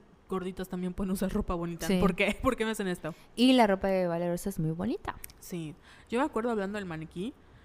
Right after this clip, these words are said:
Speaker 1: hace como unos meses fui a Walmart, mi tienda
Speaker 2: Ujú.
Speaker 1: de confianza, que explota a, <laughs> a muchas personas,
Speaker 2: <laughs>
Speaker 1: porque capitalismo. Y me acuerdo que Barbie sacó como una línea de, como mujeres, de, o sea, da-, Barbies con diferentes tipos de cuerpo.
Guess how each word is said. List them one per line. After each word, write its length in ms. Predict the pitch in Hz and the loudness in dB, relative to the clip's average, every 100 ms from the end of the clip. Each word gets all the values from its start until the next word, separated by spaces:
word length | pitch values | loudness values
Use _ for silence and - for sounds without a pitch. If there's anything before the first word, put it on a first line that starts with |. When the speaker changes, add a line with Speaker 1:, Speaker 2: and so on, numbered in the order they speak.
| - | -8
Speaker 1:
hace 200 | 190 202 | -4 -4
como 200 | 233 202 | -2 -2
unos 320 | 175 185 185 - | -2 -2 -4 -6
meses 460 | 175 202 262 226 | -6 -2 -4 -4
fui 320 | - - 196 | -8 -6 -4
a 120 | 185 175 | -2 -2
Walmart, 500 | 165 180 254 285 - - - | -4 -6 -6 -8 -10 -16 -10
mi 100 | 185 | -6
tienda 180 | 185 180 | -4 -4
Speaker 2:
Ujú. 60 | |
Speaker 1:
de 20 | |
confianza, 520 | 175 175 208 269 302 - - - | -6 -8 -8 -10 -10 -12 -18 -6
que 80 | 185 | -4
explota 440 | - 196 185 190 - | 2 4 4 0 -4
a, 80 | 208 - - 294 277 262 | -4 -6 -2 -2 -2 -4
<laughs> 40 | - | -4
a 20 | |
muchas 320 | 214 285 339 | 0 0 0
personas, 580 | - 262 226 233 214 208 220 202 - - - | -2 -2 -2 0 0 0 -2 -6 -4 -6 -6
Speaker 2:
<laughs> 440 | - 220 214 302 | -6 -4 -4 -4
Speaker 1:
porque 220 | 240 190 | -2 -2
capitalismo. 600 | 175 170 170 185 226 262 - - - - - | -4 -6 -6 -8 -8 -10 -12 -20 -20 -20 -8
Y 140 | 220 233 | -2 -2
me 260 | 208 214 | 0 0
acuerdo 280 | 220 233 254 | 2 2 0
que 140 | 247 | 0
Barbie 440 | 196 190 202 202 208 | -2 -2 -2 -2 -6
sacó 220 | 190 185 | -6 -6
como 140 | 185 185 | -6 -4
una 100 | 180 | -4
línea 360 | 175 170 170 | -4 -6 -8
de, 300 | 170 147 185 160 - - - | -8 -10 -10 -14 -20 -20 -12
como 220 | 185 180 | -6 -4
mujeres, 600 | 175 180 - 190 180 180 | -2 -4 -4 -4 -2 -4
de, 100 | 175 170 | -6 -8
o 80 | |
sea, 100 | 165 190 | -6 -4
da-, 220 | 180 175 | 0 2
Barbies 340 | 190 220 262 | 2 0 -2
con 120 | - | -2
diferentes 560 | 190 180 180 180 - 175 | -2 -2 -4 -6 -6 -8
tipos 280 | - - 175 | -8 -8 -6
de 80 | 170 | -6
cuerpo. 400 | 185 262 294 | -8 -4 -4